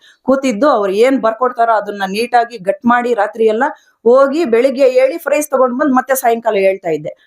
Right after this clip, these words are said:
"ಅಣ್ಣ ನೀವು ಬರ್ಕೊಟ್ರಿ ನೋಡಿ ಅಣ್ಣ, ನಾನು ಇಷ್ಟ್ ಚೆನ್ನಾಗಿ ಹೇಳಿದ್ದೀನಿ ನೋಡಿ, ಪ್ರೈಸ್ ಬಂದಿದೆ ನನ್ಗೆ"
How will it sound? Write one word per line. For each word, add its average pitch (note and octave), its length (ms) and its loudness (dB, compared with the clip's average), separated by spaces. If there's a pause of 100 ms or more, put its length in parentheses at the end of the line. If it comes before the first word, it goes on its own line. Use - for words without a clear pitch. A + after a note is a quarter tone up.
(160)
"ಅಣ್ಣ A3 180 2
ನೀವು A3+ 180 0
ಬರ್ಕೊಟ್ರಿ A3+ 480 0
ನೋಡಿ G#3+ 260 0
ಅಣ್ಣ, G3 240 0
ನಾನು F3+ 140 -8
ಇಷ್ಟ್ F3+ 160 -10
ಚೆನ್ನಾಗಿ G3+ 300 0
ಹೇಳಿದ್ದೀನಿ F#3 360 -4
ನೋಡಿ, F#3 200 -4
ಪ್ರೈಸ್ F3+ 320 0
ಬಂದಿದೆ E3 340 -6
ನನ್ಗೆ" D3+ 360 -2